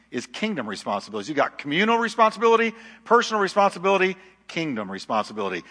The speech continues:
The kingdom responsibility has to do with how well we as individuals and collectively as a church distribute the riches of his gospel to a lost and dying world. That's the talents. It means riches, the,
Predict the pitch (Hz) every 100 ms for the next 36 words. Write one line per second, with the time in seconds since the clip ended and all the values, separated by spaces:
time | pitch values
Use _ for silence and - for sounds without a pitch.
0 | - - 117 202 254 262 202 165 147 127
1 | 135 143 147 160 - - 170 185 208 170
2 | 190 165 139 147 160 156 135 156 208 240
3 | 254 254 - - 107 156 233 247 247 156
4 | 170 175 151 190 196 240 240 247 247 -
5 | 175 170 - 160 180 214 220 240 233 226
6 | - 208 175 185 - - - _ - 156
7 | - - 240 247 160 175 170 156 151 226
8 | 226 233 220 214 196 170 208 208 - 156
9 | 147 - - - 160 147 147 151 - 143
10 | 151 151 151 165 135 80 _ _ _ _
11 | _ _ _ _ _ _ _ _ _ _
12 | _ _ 139 175 - 180 202 202 156 85
13 | - - - _ _ _ _ _ _ 139
14 | 143 175 175 165 139 117 139 196 196 131
15 | 101 90 98 131